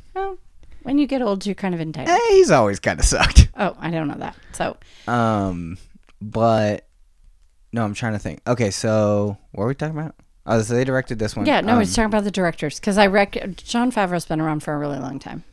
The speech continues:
Speaker 2: Yeah, good for him.
Speaker 1: Yeah, no, yeah, that's a great thing.
Speaker 2: I think he is currently the best actor slash director. Like, he's the best in front of as well as behind. Who, not saying he's the best at both, but I'm saying he's the best who can do both.
Speaker 1: Yeah, uh,
Speaker 2: 'Cause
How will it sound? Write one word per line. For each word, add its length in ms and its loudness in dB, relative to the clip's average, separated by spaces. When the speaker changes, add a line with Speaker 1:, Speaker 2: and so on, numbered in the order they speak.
Speaker 2:
Yeah, 200 2
good 120 4
for 100 6
him. 220 2
Speaker 1:
Yeah, 320 2
no, 260 -2
yeah, 340 -4
that's 260 -6
a 40 -8
great 260 -6
thing. 200 -10
Speaker 2:
I 80 4
think 200 0
he 260 2
is 360 0
currently 400 -4
the 140 -4
best 320 -2
actor 260 -2
slash 300 -2
director. 320 -6
Like, 160 -10
he's 120 -2
the 60 -6
best 300 -2
in 140 -8
front 280 -6
of 120 -4
as 140 -4
well 140 -2
as 100 -6
behind. 360 -10
Who, 180 -4
not 260 0
saying 200 -2
he's 180 -2
the 100 -4
best 240 -2
at 120 -4
both, 380 -4
but 80 -4
I'm 100 -6
saying 180 -6
he's 140 -4
the 80 -10
best 260 -8
who 100 -8
can 160 -10
do 120 -4
both. 360 -14
Speaker 1:
Yeah, 280 0
uh, 120 -12
Speaker 2:
'Cause 160 -18